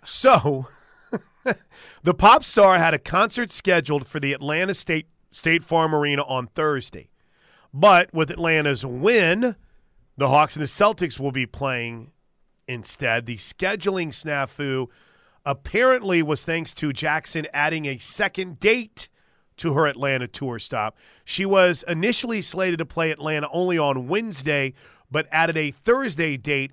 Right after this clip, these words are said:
in December. Now there's a conflict.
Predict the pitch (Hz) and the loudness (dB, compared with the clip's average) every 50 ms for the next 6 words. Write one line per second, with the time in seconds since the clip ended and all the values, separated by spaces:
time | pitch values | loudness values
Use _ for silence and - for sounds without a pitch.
0 | _ - 143 135 131 117 117 - - - 185 185 180 185 180 180 175 165 - _ | _ -12 -10 -10 -10 -10 -10 -8 -6 -6 -6 -4 -2 0 0 0 0 -2 -8 _
1 | _ _ _ _ _ _ - 143 156 165 170 175 170 165 151 156 151 147 110 135 | _ _ _ _ _ _ -6 -2 0 2 2 2 2 0 0 0 -2 -2 -2 -2
2 | 135 131 123 - _ - - - - 156 165 165 170 156 139 - - 131 120 110 | -4 -4 -4 -8 _ -18 -20 -16 -10 -8 -6 -6 -6 -6 -10 -14 -14 -14 -12 -12
3 | 101 - _ - - | -14 -14 _ -20 -20